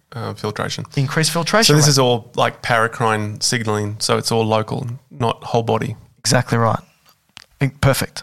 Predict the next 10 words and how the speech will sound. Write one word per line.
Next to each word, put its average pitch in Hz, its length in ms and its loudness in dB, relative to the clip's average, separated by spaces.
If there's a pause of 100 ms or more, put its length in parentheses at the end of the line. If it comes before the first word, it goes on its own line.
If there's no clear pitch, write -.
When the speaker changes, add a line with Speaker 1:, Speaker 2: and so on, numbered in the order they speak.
(140)
Speaker 2:
perfect. - 440 -2
Speaker 1:
But 127 140 2
saying 117 340 2
that, 107 380 -2 (500)
with, 117 220 -4 (300)
with 117 100 0
the 113 140 0
idea 107 260 2
of 107 80 -6
prostaglandins, 107 840 -4